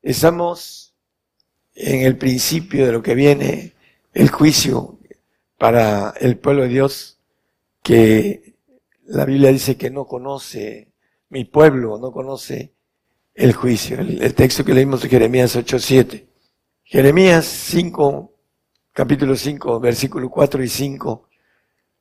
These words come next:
nos dice, "¿Quiénes conocen el juicio de Dios?".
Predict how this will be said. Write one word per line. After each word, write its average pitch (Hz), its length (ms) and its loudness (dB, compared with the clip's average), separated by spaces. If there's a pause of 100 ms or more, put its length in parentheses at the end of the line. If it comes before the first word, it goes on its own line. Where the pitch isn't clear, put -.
(260)
nos 127 180 -6
dice, 151 560 0 (800)
"¿Quiénes 170 360 4
conocen 160 680 -8 (460)
el 127 200 2
juicio 139 520 -2
de 135 140 2
Dios?". 170 420 -6